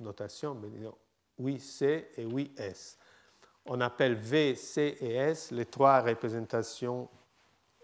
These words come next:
huit dimensionnelles de ce groupe.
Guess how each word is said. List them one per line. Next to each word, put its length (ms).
huit 240
dimensionnelles 840
de 100
ce 160
groupe. 380